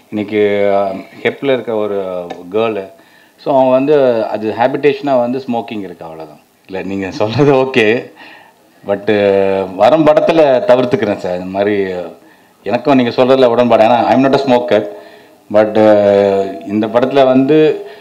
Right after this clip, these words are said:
அந்த கேரக்டரைசேஷனை define பண்ணும்போது அவங்க அப்படி பண்ணுவாங்க அப்படிங்கிறது design இருந்துச்சு actually. அதை justify பண்றதுக்காக தான் smoke பண்ணோம். In fact, அவங்களுக்கும் smoke பண்ண தெரியாது. நாங்க ரெண்டு பேருமே ஸ்மோக்கிங்காக இப்போ கத்துக்கிட்டோம் அந்த படத்துக்காக.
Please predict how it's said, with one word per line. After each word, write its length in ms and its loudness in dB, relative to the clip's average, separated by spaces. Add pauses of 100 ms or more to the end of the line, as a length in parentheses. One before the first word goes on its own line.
(200)
அந்த 240 0
கேரக்டரைசேஷனை 760 4
define 380 2
பண்ணும்போது 400 4
அவங்க 220 4
அப்படி 140 0
பண்ணுவாங்க 500 4
அப்படிங்கிறது 580 0 (180)
design 280 -4
இருந்துச்சு 320 -8
actually. 340 -16 (360)
அதை 180 0
justify 440 2
பண்றதுக்காக 340 4
தான் 160 2
smoke 280 0
பண்ணோம். 140 -2
In 180 -6
fact, 20 0
அவங்களுக்கும் 640 -2
smoke 200 -2
பண்ண 160 -4
தெரியாது. 440 -4 (420)
நாங்க 180 -8
ரெண்டு 180 0
பேருமே 240 4
ஸ்மோக்கிங்காக 600 2
இப்போ 280 -4
கத்துக்கிட்டோம் 460 0
அந்த 140 -6
படத்துக்காக. 440 -4